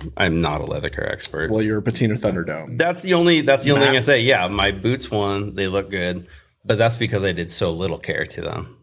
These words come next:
Speaker 1: Like, <laughs> it's just minimal. I didn't overdo it. But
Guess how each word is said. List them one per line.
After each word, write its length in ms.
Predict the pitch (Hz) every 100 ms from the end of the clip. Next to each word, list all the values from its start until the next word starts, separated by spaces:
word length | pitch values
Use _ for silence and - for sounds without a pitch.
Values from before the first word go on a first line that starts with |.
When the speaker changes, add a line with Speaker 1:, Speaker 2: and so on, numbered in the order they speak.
| _
Speaker 1:
Like, 260 | 82 85 107
<laughs> 400 | - - - 131
it's 100 | 113
just 180 | 104
minimal. 460 | 98 92 87 82 82
I 60 | 90
didn't 220 | 95 85
overdo 280 | 90 85 87
it. 240 | 85 - _ _ _ _ _
But 380 | 117 117 113